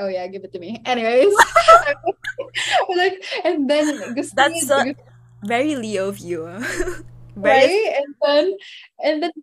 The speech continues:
Speaker 1: pumupunta ako doon kasi doon, meron nagba-barbecue doon, yung mga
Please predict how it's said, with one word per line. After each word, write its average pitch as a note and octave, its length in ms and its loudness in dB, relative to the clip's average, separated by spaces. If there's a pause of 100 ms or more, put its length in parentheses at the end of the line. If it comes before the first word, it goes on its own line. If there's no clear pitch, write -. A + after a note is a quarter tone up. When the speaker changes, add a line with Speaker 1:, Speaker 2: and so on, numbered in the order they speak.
(200)
Speaker 1:
pumupunta F4+ 560 -2
ako F4 160 -4
doon C4+ 240 -2
kasi B3+ 560 -4
doon, B3 320 -10
meron C4 400 -6
nagba-barbecue G3+ 800 -4
doon, F#3 240 -8
yung G3+ 160 -8
mga F#3+ 160 -10